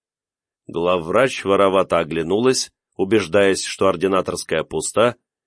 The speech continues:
и никто их не может слышать. А потом наклонилась к врачу поближе,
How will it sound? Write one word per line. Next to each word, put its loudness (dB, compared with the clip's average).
и -2
никто 0
их -2
не 0
может 0
слышать. -4
А 0
потом 0
наклонилась 2
к -16
врачу -2
поближе, -2